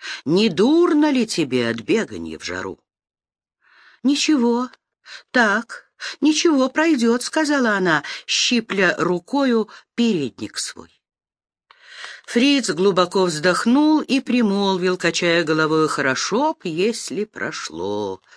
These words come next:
Прощай". Он поцеловал девушку в лоб, махнул рукою дюжему латышу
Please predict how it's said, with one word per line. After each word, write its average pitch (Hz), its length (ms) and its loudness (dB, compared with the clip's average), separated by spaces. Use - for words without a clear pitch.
Прощай". - 760 -8
Он 330 240 2
поцеловал 214 540 0
девушку 165 460 -2
в 175 40 -2
лоб, 262 380 0
махнул 254 540 2
рукою 233 520 2
дюжему 214 500 0
латышу 254 720 -2